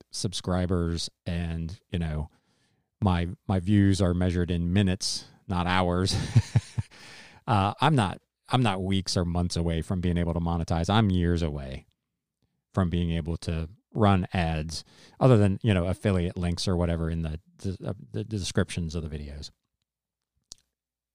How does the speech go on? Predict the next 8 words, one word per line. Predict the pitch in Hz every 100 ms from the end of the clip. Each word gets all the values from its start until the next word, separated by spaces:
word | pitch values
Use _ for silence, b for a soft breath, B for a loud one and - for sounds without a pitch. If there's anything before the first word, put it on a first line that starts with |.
| _
And | -
you | 98
contrast | - 147 - 110 -
that | 87 82
with | 92 85 - -
Anchor, | 113 - 82 87 B B B B
who, | 104 98 92 92 b b b b b
like, | 107 98 95